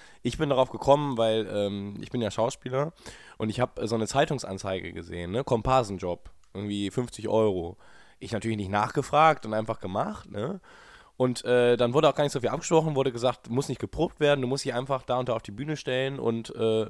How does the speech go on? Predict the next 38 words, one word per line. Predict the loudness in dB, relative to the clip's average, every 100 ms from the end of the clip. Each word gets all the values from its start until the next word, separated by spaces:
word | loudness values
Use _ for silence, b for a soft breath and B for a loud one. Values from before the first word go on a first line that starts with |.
| -2
guck | 0
mal, | 0
was | -2
passiert. | -4 -8 -6 -8 -8 -14 b b b b
Das |
hab | -8
ich | -6
da | -6
einfach | -6 -6 -8
gestanden, | -8 0 0 0 -4
dann | -4
sind | -4 -6
die | -10
gekommen, | -10 -4 -4 -2
haben | -6
mich | -6 -4
angemalt, | -4 -2 -2 -2 -4 -4 -4 -6
haben | -8
mich | -8
mit | -8 -8
Farbe | -2 -2 -2 -4
beschmissen, | -10 -10 -10 -10 -10 -10 -10 -12 -16 B B B B
äh, | -2 2 4 2
ganz | 0 0 0
unterschiedliche | 0 -2 -2 -4 -4 -4
Sachen. | 0 0 -2 -8 -10 B
Einer | -2 0
hat | 0
mich | 0
mit | -2
so | 0
einem | 2
Megafon | 2 2 2 0 -2
angeschrien | -2 -4 -6 -6 -6 -4
und | -6
so. | -2 -2 -2 B B B B B B
Und, | 2 4 2 0
äh, | 4 6 6 4